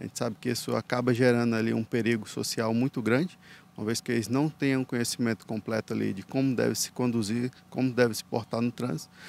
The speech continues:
Já também tivemos ali pelo menos quatro pessoas flagradas ali consumindo bebida alcoólica e conduzindo o veículo. A Polícia Militar fez a devida prisão, encaminhamento pra,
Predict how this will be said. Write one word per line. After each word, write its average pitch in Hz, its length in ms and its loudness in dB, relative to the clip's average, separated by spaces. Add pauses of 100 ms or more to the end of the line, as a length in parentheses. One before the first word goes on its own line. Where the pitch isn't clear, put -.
(240)
Já 143 400 8 (440)
também 135 280 2
tivemos 123 480 0
ali 127 220 6
pelo 127 260 2
menos 131 300 2
quatro 143 400 6
pessoas 143 380 0
flagradas 127 760 2 (380)
ali 120 240 2
consumindo 131 580 2
bebida 120 360 4
alcoólica 127 680 0
e 175 300 2
conduzindo 151 540 4
o - 20 0
veículo. 160 460 0 (260)
A - 60 -20
Polícia - 180 -4
Militar 120 300 0
fez 156 480 6
a 151 100 4
devida 127 340 2
prisão, 123 520 0
encaminhamento 123 580 2 (100)
pra, 127 360 2